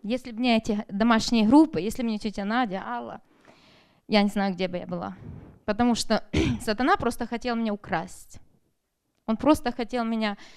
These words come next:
ну, я даже, я никогда Бога бы не оставила, но он хотел меня просто, знаете, придушить прямо вот. И я ждала ответа, потому что я не понимала, почему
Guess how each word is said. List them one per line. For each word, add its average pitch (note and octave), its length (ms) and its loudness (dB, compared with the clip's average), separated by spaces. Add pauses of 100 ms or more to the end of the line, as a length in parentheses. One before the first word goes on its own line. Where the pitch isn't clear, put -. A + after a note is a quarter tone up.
(1700)
ну, C4 200 4
я D4 180 6
даже, C4 560 4
я B3 160 6
никогда D4 420 8
Бога A3+ 280 6
бы G#3+ 120 2
не B3 140 4
оставила, C4+ 420 6
но B3 80 4
он C#4+ 100 4
хотел C#4+ 280 4
меня C4+ 160 2
просто, D#4 360 2
знаете, B3 380 0
придушить A#3+ 880 0 (140)
прямо B3 420 4
вот. A3+ 240 0 (1400)
И C4 280 8 (320)
я D4+ 440 6
ждала C4+ 300 6
ответа, C4 480 2
потому C4 280 2
что C4 120 2
я B3+ 60 4
не C4 100 2
понимала, D4 480 4
почему E4 560 0